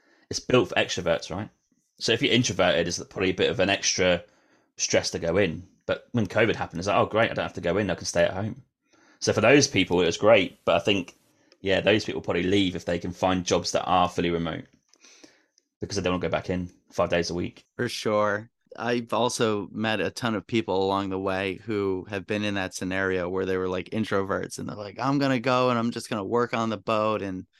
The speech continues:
Speaker 2: I'll be able to sail and all this other type of stuff." But they end up being so busy Monday through Friday
Speaker 1: <laughs>
Speaker 2: that they're like, "Oh, I can't really sail."
Speaker 1: That's where you gotta be strong, isn't it?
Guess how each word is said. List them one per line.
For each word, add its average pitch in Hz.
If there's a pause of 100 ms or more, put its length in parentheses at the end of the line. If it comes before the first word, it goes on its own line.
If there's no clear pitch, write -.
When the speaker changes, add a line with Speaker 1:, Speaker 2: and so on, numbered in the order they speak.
(340)
Speaker 2:
I'll 117
be 120
able 113
to 101 (160)
sail 110
and 107
all 104
this 98
other 104
type 90
of -
stuff." 92 (540)
But 107 (400)
they 120
end 120
up 120
being 120
so 123
busy 120
Monday 117
through 110
Friday 113 (320)
Speaker 1:
<laughs> -
Speaker 2:
that 107
they're 120
like, 107
"Oh, 113
I 107
can't 107
really 107
sail." 101 (180)
Speaker 1:
That's -
where 98
you -
gotta 85
be 80
strong, 92
isn't 90
it? -